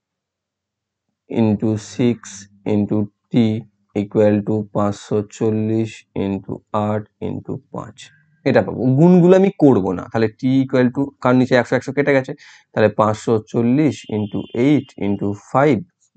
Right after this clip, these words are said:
by নশো into ছয়, এটা আসবে। তাহলে দেখো ছয় এখানেই কাটছে, নব্বই আসবে, নব্বইকে এটা কেটে যাবে দশ দিয়ে, পাঁচকে এটা কেটে যাবে দুই দিয়ে,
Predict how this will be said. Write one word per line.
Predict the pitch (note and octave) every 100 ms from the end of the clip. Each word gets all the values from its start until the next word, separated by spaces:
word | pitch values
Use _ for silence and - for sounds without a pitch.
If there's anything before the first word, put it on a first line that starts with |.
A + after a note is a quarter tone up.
| A2+
by | D3 B2+ B2+ _ _ _ -
নশো | G#2+ F#2+ - C#3+ - -
into | G2+ - A2 -
ছয়, | C#3+ C#3 C#3 _ -
এটা | B2+ C3
আসবে। | A#2+ E3+ - _ _ -
তাহলে | B2+ A#2+
দেখো | A#2 A2
ছয় | - B2 A#2+ A#2+ A#2+ - _ _ _ A#2
এখানেই | A2+ B2 C3
কাটছে, | A#2+ A2 - A2+ C3 _ _ -
নব্বই | A2 G#2+ G#2 G#2 G#2 G2+ G2+
আসবে, | G2 - G2 G2 -
নব্বইকে | G#2 G2+ G#2 G2+ G2+ G2+ G2
এটা | G2 G2
কেটে | G2+ F#2+
যাবে | F#2+ F#2+ G2
দশ | G2+ G2 -
দিয়ে, | G#2+ G2 G2+ G2+ _ _ _ _ -
পাঁচকে | G2+ G2 - G#2+
এটা | G2 G2
কেটে | F#2 F#2+
যাবে | F#2 F2 -
দুই | G2+ G2
দিয়ে, | G#2 G#2+